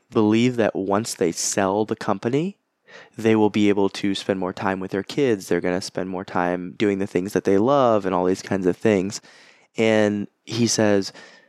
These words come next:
everything is a practice. If you are, a, you know, working, working, working, working, you're not in the practice of honoring your family, honoring yourself, honoring all these things.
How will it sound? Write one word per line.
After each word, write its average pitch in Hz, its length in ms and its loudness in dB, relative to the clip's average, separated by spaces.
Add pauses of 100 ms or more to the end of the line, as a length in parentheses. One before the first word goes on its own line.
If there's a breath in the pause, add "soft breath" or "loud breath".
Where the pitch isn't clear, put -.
(140 loud breath)
everything 113 840 0 (360)
is 104 100 0
a - 80 0
practice. - 640 -6 (240)
If - 160 -2
you 151 380 2
are, 104 200 4
a, 90 60 2 (300)
you 113 100 2
know, 98 100 2
working, 117 360 -2
working, 117 240 -2
working, 110 260 -2
working, 160 480 -2 (460)
you're 110 220 0
not 107 400 0
in 95 120 -2
the 92 80 -8
practice - 840 -6
of 92 300 2
honoring 85 400 -2
your 87 100 -6
family, 80 400 -4
honoring 73 420 -4
yourself, 69 520 -4 (200)
honoring 76 320 -4
all 53 120 -4
these 55 160 -4
things. - 420 -6